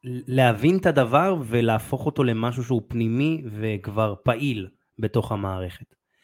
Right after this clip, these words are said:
וזה משהו שבהחלט יכול לתקוע אנשים שנים, כי הם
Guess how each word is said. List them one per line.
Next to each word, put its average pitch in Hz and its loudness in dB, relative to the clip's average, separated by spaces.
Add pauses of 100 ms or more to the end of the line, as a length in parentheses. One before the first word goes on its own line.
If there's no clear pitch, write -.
(520)
וזה 107 0
משהו 160 2
שבהחלט 151 0
יכול 139 0
לתקוע 131 -4
אנשים 123 -4 (520)
שנים, 139 -2 (840)
כי 127 -2
הם 120 -2